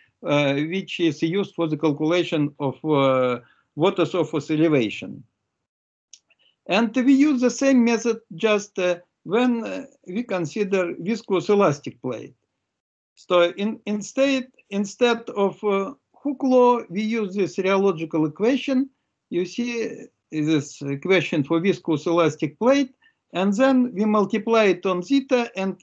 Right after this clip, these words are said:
integrate over the plate thickness, and we have a, a relationship between the bending moments and the derivative from, uh, ice surface elevation. So then we use this expression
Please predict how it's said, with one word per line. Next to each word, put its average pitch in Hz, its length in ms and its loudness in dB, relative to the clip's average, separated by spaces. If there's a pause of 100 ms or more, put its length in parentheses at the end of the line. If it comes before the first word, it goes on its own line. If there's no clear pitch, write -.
integrate 202 720 2 (240)
over 175 260 0
the 170 140 -2
plate 180 380 -2
thickness, 254 540 -2 (380)
and 196 260 -2
we 220 140 -4
have 277 320 2
a, 196 220 0 (320)
a 165 200 2
relationship 214 1040 0 (120)
between 185 460 2
the 165 200 -2
bending 170 560 0
moments 262 560 4 (420)
and 240 320 2
the 185 400 4
derivative 214 680 0
from, 180 460 -2
uh, 156 320 2 (720)
ice 196 240 0
surface 185 380 -4
elevation. 127 680 -2 (800)
So 165 180 -2
then 277 320 2
we 214 100 -4
use 220 360 -4 (120)
this 208 260 -6
expression 220 840 -4